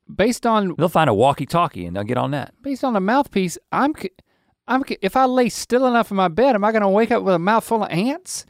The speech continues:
Speaker 1: Is that
Speaker 2: Possibly.
Speaker 1: how bad things
Speaker 2: Over
Speaker 1: have
Speaker 2: time.
Speaker 1: gotten?
Speaker 2: You'd probably have to die first, or at least be rendered unconscious for a long period of time. Also, rats can eat your toes when you're, when you're unconscious, or your nose,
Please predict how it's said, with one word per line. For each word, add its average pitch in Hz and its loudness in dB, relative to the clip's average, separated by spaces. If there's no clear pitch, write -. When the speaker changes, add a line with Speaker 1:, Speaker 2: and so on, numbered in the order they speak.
Speaker 1:
Is 139 -2
that 226 2
Speaker 2:
Possibly. - -6
Speaker 1:
how 277 2
bad 143 -2
things 113 6
Speaker 2:
Over 107 0
Speaker 1:
have 170 0
Speaker 2:
time. 78 0
Speaker 1:
gotten? 127 0
Speaker 2:
You'd 127 2
probably 135 2
have 95 -2
to - -4
die 67 -4
first, - -16
or 87 -2
at 87 -2
least 90 0
be 78 -2
rendered 78 -4
unconscious 69 -8
for - -8
a 64 -10
long 64 -12
period - -10
of - -20
time. 120 -14
Also, 131 2
rats 92 0
can 76 -6
eat 67 -12
your 67 -8
toes 71 -8
when 67 -10
you're, 64 -14
when 65 -14
you're 64 -14
unconscious, - -16
or - -2
your 123 2
nose, 67 -10